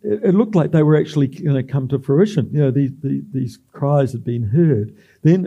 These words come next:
in came Muldoon, who wasn't gonna have any of that. He didn't want communes, you know, dirty hippie dropouts. Um, he was, he actually punched a protester <laughs> at one.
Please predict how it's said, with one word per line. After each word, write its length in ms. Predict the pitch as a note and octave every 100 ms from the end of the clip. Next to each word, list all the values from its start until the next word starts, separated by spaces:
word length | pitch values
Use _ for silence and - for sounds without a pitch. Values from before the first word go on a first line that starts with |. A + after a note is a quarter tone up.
| F3+
in 160 | F3+ F#3
came 280 | D#3 C3
Muldoon, 600 | A#2+ A#2+ G#2 D3 C3+ G2+
who 140 | G#2 A#2+
wasn't 280 | D3 B2 B2
gonna 120 | A2
have 180 | A2+ A2
any 220 | C#3 B2+
of 160 | A2+
that. 280 | - B2+ - _ E3 C3 C3
He 140 | D#3
didn't 240 | C3 G#2+ A#2+
want 240 | B2 - - _
communes, 640 | A#2+ A#2+ B2+ B2 B2 A2
you 80 | C#3
know, 220 | A2 A2 A2+ - _ - -
dirty 560 | C#3+ C#3+ B2 A2+ A2 G2+
hippie 360 | C3 B2+ A2
dropouts. 760 | G#2+ A#2+ A#2+ B2 A#2 - - - - - _ B2+
Um, 560 | A#2+ A2+ G#2+ G#2+ G#2 - _ _ _ _ _ _ _ -
he 200 | A#2 B2+
was, 260 | G#2+ G#2 G#2+ -
he 140 | C#3 E3
actually 220 | B2+ -
punched 420 | - F3 F#3+ -
a 60 | D#3
protester 800 | - C3+ A2 C3 - - A#2 G#2+ - - C#3+
<laughs> 120 | C#3+ D3+ A3 G#3+ - A3 - A3 F3+ - - D3+ - _ D#3+
at 180 | D#3 E3
one. 760 | D#3 D3+ D3+ - - - -